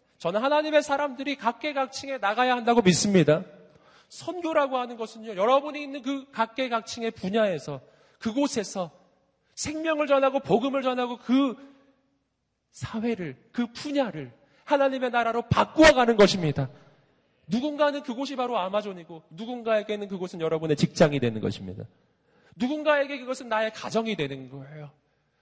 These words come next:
누군가에게 그것은 이 서울 땅이 되는 것입니다. 누군가에게 그것은 여러분이 지금 학생들을 가르치고 있는 그 학급이에요.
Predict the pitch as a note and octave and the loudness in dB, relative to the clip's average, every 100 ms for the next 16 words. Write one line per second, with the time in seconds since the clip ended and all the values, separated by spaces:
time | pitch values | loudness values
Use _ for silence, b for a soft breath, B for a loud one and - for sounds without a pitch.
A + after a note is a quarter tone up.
0 | _ - A#3+ D4+ D4+ D4 C#4 C4+ B3+ A#3 | _ -2 2 4 4 8 6 6 -2 -2
1 | A#3+ B3+ A3+ G3+ G3 - A#3 A3+ G3+ F3 | -2 -4 -6 -8 -4 2 4 6 6 4
2 | E3 C3 C#3 C#3 E3+ D3+ D#3+ D#3+ B B | 2 2 4 2 0 -6 -6 -8 B B
3 | B F3+ A#3 C4 B3 A#3+ A3 A3+ G3+ D3 | B -4 -2 0 2 2 -2 -2 -4 -6
4 | F3+ F#3 - F#3+ E3 A#2 _ _ _ _ | -6 -6 -6 -8 -10 -14 _ _ _ _
5 | _ _ _ _ _ _ - G3 G3 F#3+ | _ _ _ _ _ _ -6 -2 -2 -4
6 | F#3 F#3 F3+ F3 E3+ F#3 G3 F3+ E3 D#3 | -8 -10 -10 -10 -12 -12 -12 -10 -10 -8
7 | D3 C#3+ E3 D3 C3 C3+ D#3+ F#3 b b | -10 -12 -12 -10 -10 -10 -12 -14 b b
8 | - C#3 D#3+ _ - - - G#3 - | -8 -6 -6 _ -20 -20 -10 -10 -10